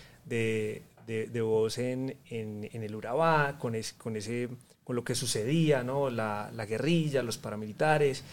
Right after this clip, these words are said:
Em, ¿has tenido problemas de seguridad? Porque no es, es decir, no es fácil, eh, hacer ese tipo de periodismo, pero al mismo tiempo ser mujer y, y encararlo desde una época en que no era tan usual que,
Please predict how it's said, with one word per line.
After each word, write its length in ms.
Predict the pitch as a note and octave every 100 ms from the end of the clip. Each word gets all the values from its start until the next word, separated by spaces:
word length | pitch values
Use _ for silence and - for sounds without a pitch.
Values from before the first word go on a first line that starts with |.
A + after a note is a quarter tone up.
| - - - - -
Em, 400 | C3 B2 A#2+ A#2+ - - - - - - -
¿has 140 | B2+
tenido 340 | C3+ C3 D3 F#3+
problemas 420 | F#3+ C#3 B2+ D3
de 80 | D#3
seguridad? 400 | D#3 B2+ A#2 C#3+
Porque 240 | D3+ -
no 140 | A2+ A2+
es, 80 | - B2
es 100 | B2
decir, 320 | A#2 A#2+ D3+ A2
no 100 | A2+
es 120 | -
fácil, 440 | C#3 C3+ C#3+ E3 E3 - - - - _ _ _ -
eh, 220 | B2 A#2 B2+
hacer 280 | - C#3+
ese 140 | E3 F#3
tipo 220 | F#3 F#3
de 60 | F3+
periodismo, 520 | F3+ C#3 B2 F3+ A3
pero 160 | C#3+
al 60 | A#2
mismo 180 | A2 A2
tiempo 280 | C3+ A#2+ C3
ser 200 | A#2+ B2
mujer 500 | C#3 - C3 G3+ - -
y, 340 | B2 A#2+ A2 B2+
y 100 | C#3+
encararlo 560 | C3 C3+ A2 G#2+ B2+ F3+
desde 240 | D#3 B2+
una 240 | A2 A2
época 300 | C3+ C#3+ D#3+
en 80 | D3+
que 160 | C#3 A2+
no 200 | A2 A2
era 200 | B2+ C3
tan 120 | C#3
usual 440 | A#2 - D3 D3
que, 320 | - A2 G#2